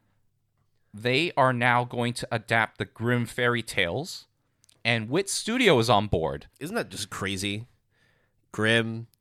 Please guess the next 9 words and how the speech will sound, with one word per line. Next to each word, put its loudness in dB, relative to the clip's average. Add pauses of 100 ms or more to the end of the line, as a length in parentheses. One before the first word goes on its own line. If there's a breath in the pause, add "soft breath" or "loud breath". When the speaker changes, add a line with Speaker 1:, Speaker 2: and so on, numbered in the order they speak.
(140)
Speaker 2:
Clamp, 0 (340)
Wit -4
Studio, -2
like -6 (160)
that, -6 (220)
like, -4 (180)
in -2
terms 2
of, 2